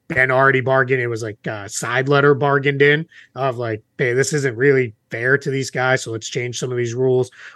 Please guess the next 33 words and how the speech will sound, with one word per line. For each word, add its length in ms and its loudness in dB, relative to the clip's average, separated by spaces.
on 140 -2
the 60 -8
fly," 380 2
that 180 2
both 240 -2
teams 280 -4
agreed 400 0
to, 120 -4
or 60 -2
both 240 -2
sides 380 -2
rather 280 2
agreed 340 -2
to, 240 2
um, 200 -2
teams 300 -6
and, 240 -6
and 220 -8
players. 400 0
But 180 4
it's 200 0
more, 460 4
how 160 0
many 200 4
other 160 4
guys 280 2
are 40 -8
missing 340 -8
out 220 -4
on, 140 -8
on 320 -6
roster 420 -4
opportunities 680 0